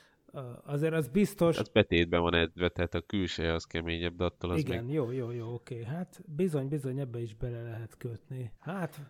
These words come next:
Speaker 2: Na de akkor, akkor viszont, viszont még annyit hagy kérdezzek meg,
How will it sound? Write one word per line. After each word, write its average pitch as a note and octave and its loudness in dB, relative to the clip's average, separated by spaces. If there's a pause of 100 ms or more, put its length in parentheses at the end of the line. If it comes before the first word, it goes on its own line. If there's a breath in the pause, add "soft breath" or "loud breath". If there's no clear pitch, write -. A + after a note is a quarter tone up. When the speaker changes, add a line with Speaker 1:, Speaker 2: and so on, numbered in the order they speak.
(200)
Speaker 2:
Na G#2+ 6
de F#2 6
akkor, - 2
akkor G2+ 4
viszont, G2 0
viszont F#2+ -4
még F#2+ 0
annyit F#2+ 0
hagy F#2+ -4
kérdezzek F2 0
meg, E2+ 0